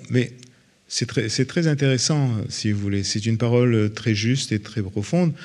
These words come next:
Je n'ai pas du tout la terreur de Gershom Scholem. Au contraire, je, je pense que c'est une chance, parce qu'il y a encore une créativité qui est en puissance dans le monde juif.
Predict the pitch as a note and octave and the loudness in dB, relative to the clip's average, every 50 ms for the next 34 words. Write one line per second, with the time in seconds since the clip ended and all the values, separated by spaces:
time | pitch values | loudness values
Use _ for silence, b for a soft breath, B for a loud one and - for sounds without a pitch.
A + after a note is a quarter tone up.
0 | B B B B B A#2+ G#2+ A#2 A#2 A#2 A#2 A2+ - C#3+ C3+ B2 B2+ A#2 B2 D#3+ | B B B B B 2 4 6 6 8 6 6 6 4 4 4 2 0 2 4
1 | E3 C#3 B2+ G#2+ - A#2 A#2 A2 A2+ A#2+ B2 B2 G#2+ G2+ G2 G#2 F#2+ - - A2 | 4 4 4 2 2 2 2 2 2 2 0 0 0 2 2 0 0 0 -2 -2
2 | G2+ F#2+ - - - G#2 A2+ A#2+ B2+ A#2+ G#2 G2 G#2 - - - A2+ G#2+ - A2+ | -2 -4 -4 -6 -4 -2 0 0 0 -2 -4 -6 -8 -12 -6 -4 -4 -2 -2 -2
3 | G#2 - - C3 C3+ C#3+ C3 A#2+ G#2+ G2 G#2 F#2 F#2 F#2+ F#2+ F#2+ F#2+ G2 G#2+ F2+ | -2 -2 -2 -2 0 0 -2 -2 -4 -4 -2 -2 0 0 -2 -2 -2 -2 -4 -4
4 | - G#2 G#2+ G#2+ - - G2+ - - - F2+ F2 - F#2 F#2+ - - A2+ A2+ A#2 | -2 -4 -4 -4 -6 -8 -10 -10 -8 -8 -8 -8 -8 -8 -6 -4 -2 -2 -2 -2
5 | A2+ - - B B B B B B B B B B B B B - G#2 G2 - | -4 -6 -10 B B B B B B B B B B B B B -4 -4 -4 -2
6 | A2 - G#2+ G2+ A2+ B2 A#2 A2+ A2 - - C3 C3 B2 A#2+ B2+ A2+ - - - | 0 0 2 4 4 4 4 4 2 2 4 4 4 4 2 -2 -4 -4 -6 -12
7 | - - A2+ A2+ A2 G#2+ A2 B2 C3+ C3 B2+ A#2+ - - A#2 A2+ G#2+ G#2 A2+ B2 | -10 -2 0 0 0 0 0 2 4 4 4 2 -2 -4 -2 -2 -2 -2 0 0
8 | C3 C3+ C3+ C3+ - - A2 G#2 A2 - A2 G#2 G2+ G2+ G2+ - - A2+ A2 - | 2 2 2 0 -2 -4 -4 -4 -2 -2 -2 -2 0 -2 -4 -4 -4 -2 -2 2
9 | - D3+ C#3+ B2+ G#2 - - - - - A2 G#2+ G#2 G#2 G2+ G#2 G#2 G2 G2 F#2 | 2 2 2 2 0 -2 -4 -8 -8 -6 -4 -2 0 0 0 0 -2 -2 -2 -4
10 | F#2 F2+ F2+ - - - - | -4 -6 -6 -10 -16 -20 -20